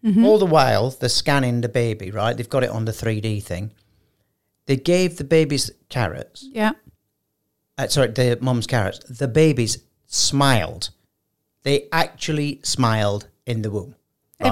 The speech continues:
Speaker 2: Right?
Speaker 1: every time, like, or, like,
Speaker 2: Well,
Speaker 1: most of
Speaker 2: more
Speaker 1: the time.
Speaker 2: often than not. I
Speaker 1: Yeah.
Speaker 2: mean, it was a test, you know what I mean? Then they gave the mums kale. Ca-, uh, kale is like the, it's
Speaker 1: Yeah.
Speaker 2: been trendy for a few years, hasn't it? You know, everyone talks about kale and whatever.
Speaker 1: Quite bitter, isn't it?
Speaker 2: I, I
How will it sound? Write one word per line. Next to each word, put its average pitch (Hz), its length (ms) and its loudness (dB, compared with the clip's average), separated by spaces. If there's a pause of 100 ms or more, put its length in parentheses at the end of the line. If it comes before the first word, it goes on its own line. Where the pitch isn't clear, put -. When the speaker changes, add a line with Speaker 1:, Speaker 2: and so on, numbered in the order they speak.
Speaker 2:
Right? - 60 2
Speaker 1:
every 262 260 2
time, 180 480 0
like, 196 300 2
or, 220 200 2
like, 208 180 0
Speaker 2:
Well, 214 120 2
Speaker 1:
most 208 100 0
of 240 60 4
Speaker 2:
more 247 100 8
Speaker 1:
the 226 60 8
time. 196 80 8
Speaker 2:
often 175 120 4
than 185 80 6
not. 190 80 4
I - 60 4
Speaker 1:
Yeah. 175 60 4
Speaker 2:
mean, 180 100 6
it - 20 4
was 151 40 4
a 156 40 2
test, 143 320 2
you 160 80 2
know 156 60 4
what 151 60 6
I - 20 2
mean? 135 320 0 (1400)
Then 196 360 4
they 185 80 0
gave 135 320 4
the 120 100 0
mums 107 460 -2 (220)
kale. 117 440 2 (540)
Ca-, 135 200 0
uh, 123 120 -2
kale 147 360 2
is 120 140 -2
like 123 220 0
the, 123 100 -6
it's - 120 -16 (300)
Speaker 1:
Yeah. 208 100 2
Speaker 2:
been 170 120 -2
trendy 139 300 2
for 120 120 -4
a 110 60 0
few 117 160 -2
years, 110 280 0
hasn't 117 160 0
it? 110 100 -4
You 123 100 -6
know, 110 200 -2
everyone 107 440 -4
talks 110 340 -4
about 101 360 -2
kale 101 340 0
and 95 180 -6
whatever. 101 300 -2
Speaker 1:
Quite - 180 0
bitter, 226 280 -2
isn't 214 200 2
it? 226 160 -4 (640)
Speaker 2:
I, - 260 -6
I 104 80 -2